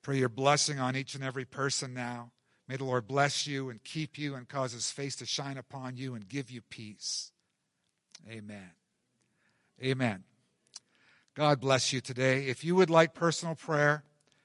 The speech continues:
we have people that will pray with you. Listen, but before you go, can I just ask you, can you, I just ask you please just to look up here for a moment?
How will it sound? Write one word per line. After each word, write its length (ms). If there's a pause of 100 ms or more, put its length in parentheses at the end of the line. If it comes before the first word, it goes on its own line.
(360)
we 160
have 160
people 220
that 80
will 80
pray 240
with 200
you. 140
Listen, 420
but 240
before 320
you 120
go, 420
can 160
I 140
just 180
ask 320
you, 160 (480)
can 140
you, 160
I 120
just 200
ask 260
you 80
please 340
just 220
to 60
look 240
up 140
here 160
for 180
a 40
moment? 460